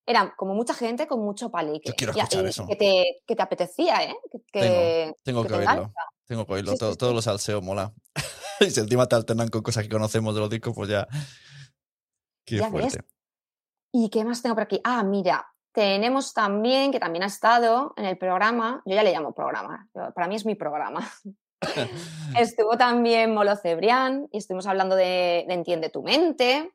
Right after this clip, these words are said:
Speaker 2: Mm.
Speaker 1: También el de Open Mandarina, que es, eh, de relaciones,
Speaker 2: ¿Lo has oído?
Speaker 1: relaciones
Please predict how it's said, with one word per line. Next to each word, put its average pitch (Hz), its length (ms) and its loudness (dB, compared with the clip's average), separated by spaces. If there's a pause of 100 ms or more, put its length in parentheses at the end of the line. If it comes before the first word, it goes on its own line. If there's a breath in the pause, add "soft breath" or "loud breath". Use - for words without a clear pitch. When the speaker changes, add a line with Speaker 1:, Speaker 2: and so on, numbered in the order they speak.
(160)
Speaker 2:
Mm. 110 100 -6 (560 loud breath)
Speaker 1:
También 220 360 4
el 220 140 2
de 190 140 2
Open 247 400 4
Mandarina, 208 760 0
que 196 360 2
es, 196 200 -4
eh, 196 200 4
de 180 100 -2
relaciones, 233 1120 2
Speaker 2:
¿Lo 240 60 4
has 240 100 2
oído? 127 160 2
Speaker 1:
relaciones 269 220 -2